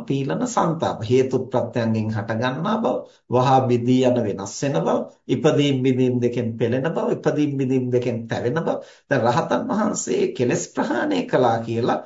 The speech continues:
මේ සංස්කාර ධර්මයන් හේතු ප්‍රත්‍යයන්ගෙන් හට ගන්න බව, වහා බිඳී යන බව, ඉපදීම් බිඳීම් දෙකෙන් පෙළෙන බව,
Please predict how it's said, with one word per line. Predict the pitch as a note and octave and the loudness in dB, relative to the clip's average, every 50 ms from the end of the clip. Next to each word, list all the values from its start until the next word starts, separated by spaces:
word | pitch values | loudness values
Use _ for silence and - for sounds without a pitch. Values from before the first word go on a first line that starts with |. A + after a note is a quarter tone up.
| - _ _ _ | -12 _ _ _
මේ | - D3+ D#3+ | 0 0 0
සංස්කාර | D#3 - D#3 D3 F#3 A3 - - - C4 - - - G3 | 2 2 2 2 2 0 -2 -4 -2 0 0 2 2 2
ධර්මයන් | F3+ E3 D#3+ D3+ D3 D3+ E3 - C4+ | 2 2 2 0 0 -4 -6 -4 -2
හේතු | G#3 F3+ E3+ F3+ F3 F#3 G3 F#3+ | -2 0 0 0 0 0 -2 -4
ප්‍රත්‍යයන්ගෙන් | - - - - - - - F3 F3 E3 D#3+ D#3 | -2 -2 -2 -2 -2 -2 -4 -4 -2 -2 -2 -2
හට | C3+ C#3+ C3 - G3 - | -2 -2 -2 -2 -2 0
ගන්න | F3+ E3 E3 E3+ F3 | 0 -2 -2 -2 -4
බව, | F3 - - - - G3 | -2 0 0 2 2 2
වහා | D#3+ D3 D3+ E3+ F#3+ F3 D#3+ | 2 2 4 4 2 2 2
බිඳී | C3 C3 C3 C3 D3 D#3 E3 F3 | 0 0 0 0 0 0 2 2
යන | F3+ F3+ F#3 | 2 2 0
බව, | F3+ G3 G#3 - G#3 | -2 0 0 0 2
ඉපදීම් | F3+ - - E3+ D#3 D#3 E3+ E3+ F#3+ G3+ | 0 2 0 0 0 0 -2 -2 -2 -2
බිඳීම් | F3+ D#3+ D#3+ E3+ E3+ D#3+ E3 | -4 -2 2 2 2 2 2
දෙකෙන් | D#3 D#3 D#3 D#3 C#3 C3 B2+ | 0 0 0 0 -2 -2 -2
පෙළෙන | - C#3 A#2+ C3 C#3 D3+ | -2 0 0 0 0 -2
බව, | E3 F#3+ G#3+ G#3 | -2 0 2 2